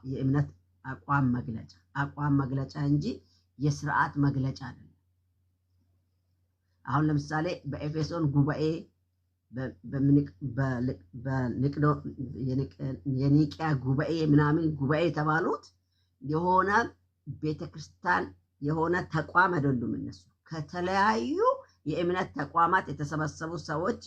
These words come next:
የወጡበትና የተሰበሰቡበት የተነጋገሩበት ጉዳይ ነው እንጂ የአንድ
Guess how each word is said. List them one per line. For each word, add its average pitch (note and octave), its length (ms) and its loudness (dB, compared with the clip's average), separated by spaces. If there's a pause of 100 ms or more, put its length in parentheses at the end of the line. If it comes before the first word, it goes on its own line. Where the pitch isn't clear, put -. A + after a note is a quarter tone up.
(240)
የወጡበትና D#3 1000 0
የተሰበሰቡበት C#3+ 840 -2 (280)
የተነጋገሩበት C#3+ 920 0 (120)
ጉዳይ D3+ 440 -2
ነው B2 120 -10 (920)
እንጂ D#3+ 380 2 (560)
የአንድ A3+ 840 4